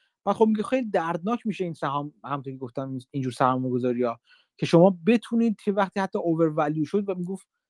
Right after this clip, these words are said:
مثلاً این سهام معروف هست یه نیک اسلیپ که سهام جزو سرمایه‌گذاران اولیه، نه اولیه قبل از چیز آی پی او، اولیه بعد از آی پی او، اه، ام، آمازون بود.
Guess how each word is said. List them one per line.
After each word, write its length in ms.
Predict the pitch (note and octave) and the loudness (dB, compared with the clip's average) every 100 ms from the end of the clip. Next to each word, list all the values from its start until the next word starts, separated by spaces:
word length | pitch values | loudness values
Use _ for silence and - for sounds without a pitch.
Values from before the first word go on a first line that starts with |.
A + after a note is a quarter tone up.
| _ - | _ -6
مثلاً 180 | E3 | -2
این 120 | E3 E3+ | -2 -2
سهام 440 | E3+ D3+ D#3 D#3 _ _ _ _ _ _ _ | 0 0 -2 -8 _ _ _ _ _ _ _
معروف 440 | E3+ F3+ E3+ F3+ F3 | -4 0 2 0 -2
هست 180 | D3+ | -6
یه 80 | E3 | -8
نیک 180 | D#3 - | -8 -8
اسلیپ 300 | D3 - F#3 | -8 -6 -6
که 160 | F3 D#3 | -6 -6
سهام 380 | D#3 C#3+ D3 _ | -6 -6 -8 _
جزو 140 | D3 C#3 | -12 -6
سرمایه‌گذاران 920 | D3+ D3 C3+ C#3 C3+ C#3 C3+ C#3 - _ _ _ _ - | -4 -4 -4 -4 -4 -4 -8 -14 -18 _ _ _ _ -2
اولیه، 540 | C#3 C#3 C#3+ C#3 D3 E3+ | -2 2 2 2 4 4
نه 80 | G3+ | 4
اولیه 440 | E3+ C#3+ C#3 C3 | 0 -2 -2 -2
قبل 280 | B2 B2 B2 | -2 -2 -4
از 160 | A2+ | -8
چیز 220 | - A2+ A2 | -10 -14 -8
آی 160 | A2+ | -10
پی 200 | A2 - | -8 -8
او، 80 | A2 B2 | -6 -4
اولیه 400 | C3 C#3 C#3+ D#3+ | -4 -2 0 2
بعد 220 | D#3+ C#3 | 2 0
از 60 | C3+ | -2
آی 120 | B2+ | -6
پی 180 | - C3+ | -4 -6
او، 140 | C3+ _ _ B2+ B2+ - - _ _ _ | -6 _ _ -20 -20 -20 -20 _ _ _
اه، 80 | C3+ | -12
ام، 300 | B2+ B2 A#2+ _ _ _ | -10 -12 -16 _ _ _
آمازون 500 | D3 D#3 D3 D#3 D#3 | 0 2 4 4 2
بود. 280 | D3+ A3 | 0 -4